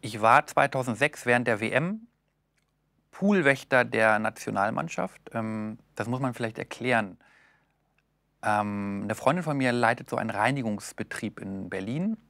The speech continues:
Und, äh, als die mir sagte, dass sie eben dieses Schlosshotel Grunewald, äh, reinigen wird während der W M, da wusste ich natürlich sofort, was, was passieren wird. Und habe mich auch beworben, also mit ihrer Hilfe. Allerdings musste man auch bei der fifa,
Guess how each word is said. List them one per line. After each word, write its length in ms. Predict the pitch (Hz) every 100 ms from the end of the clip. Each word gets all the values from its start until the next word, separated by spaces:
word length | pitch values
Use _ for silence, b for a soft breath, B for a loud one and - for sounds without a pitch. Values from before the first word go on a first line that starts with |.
| _ _ _
Und, 500 | - 110 107 107 104 _ -
äh, 40 | 107
als 300 | 104 95 -
die 100 | 156
mir 160 | 160
sagte, 300 | 127 120 -
dass 160 | 113 113
sie 120 | -
eben 180 | 107 107
dieses 200 | 104 -
Schlosshotel 840 | - - 135 - - 113 - 101 98
Grunewald, 760 | - 113 180 143 95 92 - - _
äh, 120 | 104
reinigen 500 | 101 98 104 104 98
wird 180 | 110 98
während 220 | 98 98
der 100 | 95
W 60 |
M, 280 | - 123 147 _ _
da 140 | 98
wusste 200 | 107 -
ich 20 |
natürlich 260 | 110 - -
sofort, 300 | - - -
was, 280 | 104 - - B B B B B B B
was 120 | - -
passieren 380 | 120 - 117
wird. 200 | 120 143 - B B B
Und 100 | 120
habe 120 | 117
mich 160 | 117 -
auch 120 | 123
beworben, 600 | 170 131 127 156 185 -
also 180 | 110 104
mit 140 | 101
ihrer 200 | 123 107
Hilfe. 380 | 104 135 - 202 _ B B B B -
Allerdings 220 | 131 131
musste 260 | 147 -
man 160 | 139 127
auch 160 | 120 -
bei 100 | 113
der 220 | 117 113
fifa, 680 | - - 190 - 104 95